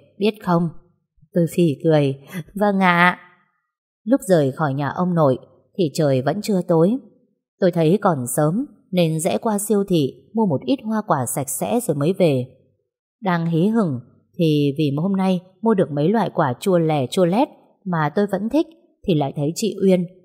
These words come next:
đứng nói chuyện với chị chồng cùng mẹ chồng tôi ở trong sân. Vừa thấy bóng tôi,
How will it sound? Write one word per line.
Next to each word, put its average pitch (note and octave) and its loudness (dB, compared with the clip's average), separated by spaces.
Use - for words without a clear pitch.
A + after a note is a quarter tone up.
đứng F#3+ 0
nói F#3 0
chuyện D#3+ -2
với E3 0
chị F3 -2
chồng C3 0
cùng D#3 0
mẹ D3+ -2
chồng C#3 -4
tôi G3+ 0
ở D3 -4
trong E3+ -6
sân. E3+ 0
Vừa D#3+ 4
thấy E3 0
bóng F3 -2
tôi, F#3 2